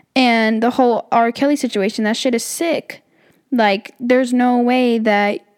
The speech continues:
this man, I don't know how this man still has supporters. Oh, he's talented and blah, blah, blah. But it's like,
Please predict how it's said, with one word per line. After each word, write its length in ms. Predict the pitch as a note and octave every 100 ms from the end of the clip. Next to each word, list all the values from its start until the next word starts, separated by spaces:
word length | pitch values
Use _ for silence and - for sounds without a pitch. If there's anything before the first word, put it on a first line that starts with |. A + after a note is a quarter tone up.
| _ _ _ _ _
this 380 | A#3+ A#3+ C4 -
man, 480 | C4 B3 A#3+ A#3 - -
I 80 | C4
don't 120 | C4
know 140 | C4 A#3
how 220 | - C4
this 180 | B3+ -
man 240 | A#3+ A#3
still 240 | - A#3+ A#3
has 220 | A3 A3+
supporters. 720 | B3 A3+ B3 A3 F3+ G2 - - - - - _ -
Oh, 220 | D4+ E4
he's 220 | D4 D4+
talented 540 | - D4 D4 D4 C#4+ C4+
and 100 | C4+
blah, 240 | C#4 C4+
blah, 240 | C4 C4+ A#3+
blah. 0 |
But 380 | A#3 A3 G#3+
it's 240 | - B3 C4
like, 360 | A#3 G#3+ -